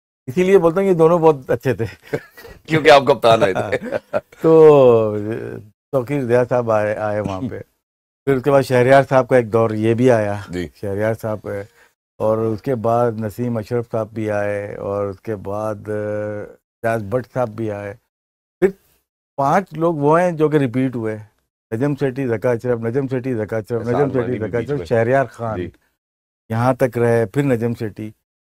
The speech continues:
Speaker 1: फिर उसके बाद आप देखते हैं एहसान मानी, फिर रमीज राजा, और उसके बाद
Speaker 2: उसके
Speaker 1: कप्तान
Speaker 2: बाद
Speaker 1: ही
Speaker 2: फिर?
Speaker 1: मैं वापस आया, मेरे बाद इंजमामुल हक कप्तान
Speaker 2: जी।
Speaker 1: बने,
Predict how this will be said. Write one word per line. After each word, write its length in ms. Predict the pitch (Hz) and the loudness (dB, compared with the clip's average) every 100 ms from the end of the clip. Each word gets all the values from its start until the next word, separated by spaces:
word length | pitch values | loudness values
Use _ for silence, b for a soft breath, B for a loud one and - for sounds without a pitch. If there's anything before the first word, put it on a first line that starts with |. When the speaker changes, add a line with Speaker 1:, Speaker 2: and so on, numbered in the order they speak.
| - | -4
Speaker 1:
फिर 100 | 151 | 0
उसके 280 | 143 120 165 | 0 0 -2
बाद 320 | 131 143 156 | 2 2 4
आप 120 | 151 | 0
देखते 260 | 127 120 139 | -2 -6 -2
हैं 60 | 123 | -2
एहसान 280 | 123 120 | -2 -4
मानी, 300 | 117 113 113 110 b b _ - | -4 -4 -6 -10 b b _ -4
फिर 120 | 107 | -2
रमीज 340 | 104 101 104 | -2 -6 -8
राजा, 400 | 95 90 92 92 _ _ _ _ _ _ - | -8 -10 -10 -14 _ _ _ _ _ _ -6
और 60 | 117 | -6
उसके 180 | 107 135 | -4 0
बाद 100 | 143 | 0
Speaker 2:
उसके 160 | - | 2
Speaker 1:
कप्तान 280 | - 117 143 | 0 2 6
Speaker 2:
बाद 120 | 147 | 6
Speaker 1:
ही 60 | 143 | 4
Speaker 2:
फिर? 240 | 151 160 - _ _ - | 2 2 -4 _ _ -8
Speaker 1:
मैं 60 | 143 | -6
वापस 380 | 113 127 139 151 | 2 4 4 4
आया, 160 | 131 | 4
मेरे 320 | 120 120 151 180 | 4 4 4 8
बाद 200 | 175 160 | 6 6
इंजमामुल 480 | 139 127 131 143 | 0 0 0 0
हक 100 | 143 | -2
कप्तान 420 | - 113 117 110 104 | -4 -8 -6 -6 -6
Speaker 2:
जी। 140 | 104 | -6
Speaker 1:
बने, 120 | 101 | -8